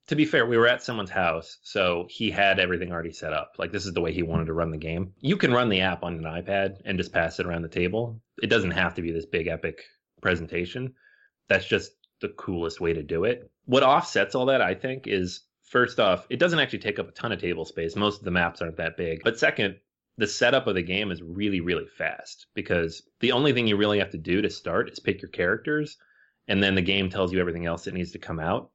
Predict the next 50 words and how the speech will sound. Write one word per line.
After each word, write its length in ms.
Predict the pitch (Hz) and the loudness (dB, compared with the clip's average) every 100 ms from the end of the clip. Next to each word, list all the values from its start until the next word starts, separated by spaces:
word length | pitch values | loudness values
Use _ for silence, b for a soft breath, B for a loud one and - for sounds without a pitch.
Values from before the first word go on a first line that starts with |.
| _ | _
and 100 | 104 | 0
you 80 | 92 | 2
just 140 | 87 | 0
pull 160 | - 87 | 2 4
it 80 | 82 | 4
out 140 | 82 | 2
as 40 | |
it 80 | 80 | -4
comes 260 | - 78 78 | -12 -10 -6
out. 240 | 73 - _ | -6 -6 _
So 140 | - | 0
I 60 | 101 | 0
think 220 | 202 143 | 0 0
we 80 | 123 | 0
set 200 | 123 107 | 2 2
up 120 | 92 | 2
the 40 | 87 | -2
game 280 | 92 95 | -2 -2
in, 80 | 85 | -4
like, 180 | 82 - _ _ | -8 -12 _ _
ten 240 | - 92 90 | -12 -8 -6
minutes 320 | 85 - - | -6 -10 -12
versus, 540 | 95 107 98 101 92 - | 0 2 2 0 -2 -2
you 80 | 92 | -2
know, 120 | 87 | 2
they 100 | 98 | 2
were 80 | 90 | 2
telling 260 | 95 87 | -4 -6
me 100 | 85 | -6
the 80 | 82 | -6
first 280 | - 104 98 | -2 -2 -2
edition 320 | 92 90 87 | -4 -4 -8
would 140 | 80 | -8
take 160 | - 85 | -8 -10
an 80 | 85 | -10
hour 340 | 85 85 80 | -8 -6 -6
to 80 | 78 | -8
set 180 | - 78 | -4 -4
up, 180 | - - | -4 -10
and 100 | 98 | -2
then 120 | 92 | 0
if 80 | 87 | 0
you 80 | 90 | -6
screwed 280 | - 101 85 | -4 -2 0
it 120 | 82 | -2
up, 180 | 80 - | -4 -6
you 80 | |
were 80 | 80 | -8
in 80 | 78 | -6
trouble. 400 | 82 78 90 | -6 -6 -8